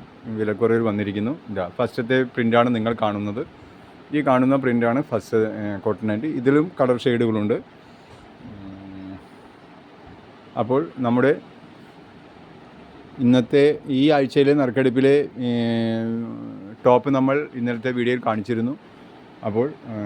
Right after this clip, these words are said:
എല്ലാവരും വീഡിയോ മാക്സിമം ഷെയർ ചെയ്ത് സപ്പോർട്ട് ചെയ്യുക. നമ്മുടെ ആദ്യത്തെ ഇതാണ് കോട്ടണിൽ വന്നിരിക്കുന്ന,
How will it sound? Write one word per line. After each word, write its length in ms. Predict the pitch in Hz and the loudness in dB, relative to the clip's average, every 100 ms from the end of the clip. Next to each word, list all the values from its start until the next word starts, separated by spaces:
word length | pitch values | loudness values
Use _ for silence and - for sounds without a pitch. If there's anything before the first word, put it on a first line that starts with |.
| 104 107 | -6 -2
എല്ലാവരും 380 | 110 113 123 143 123 | 0 2 0 -2 -2
വീഡിയോ 280 | 113 120 143 - - - - - - - - - - - - 113 | 0 2 0 -4 -14 -20 -20 -20 -20 -20 -20 -20 -20 -20 -12 -4
മാക്സിമം 520 | 113 120 117 139 143 202 - - - - - - - - - - | 0 0 0 0 0 -2 -8 -20 -20 -20 -20 -20 -20 -20 -20 -4
ഷെയർ 220 | - 123 123 | 2 4 4
ചെയ്ത് 200 | 143 131 156 147 | 2 0 -2 -4
സപ്പോർട്ട് 300 | 113 110 101 | 0 0 -2
ചെയ്യുക. 180 | 95 85 82 - - - - | -6 -8 -12 -18 -20 -20 -8
നമ്മുടെ 220 | 123 123 139 | -2 2 2
ആദ്യത്തെ 300 | 127 131 143 175 - - - - - - - - - - - - - - - - - - - - - - - - - - 98 - - - - - - - - - - - - - - - - - - - - - - - 120 | 2 0 0 -2 -4 -20 -20 -20 -20 -20 -20 -20 -20 -20 -20 -20 -20 -20 -20 -20 -20 -20 -20 -20 -20 -20 -20 -20 -20 -20 -20 -20 -20 -20 -20 -20 -20 -20 -20 -20 -20 -20 -20 -20 -20 -20 -20 -20 -20 -20 -20 -20 -20 -18 -6
ഇതാണ് 300 | 123 127 160 - - - - - - - - - - - - - - - | -4 -2 -4 -8 -20 -20 -20 -20 -20 -20 -20 -20 -20 -20 -20 -20 -12 2
കോട്ടണിൽ 360 | 117 117 127 135 | 2 4 2 2
വന്നിരിക്കുന്ന, 380 | 123 120 117 139 | 2 0 -2 -2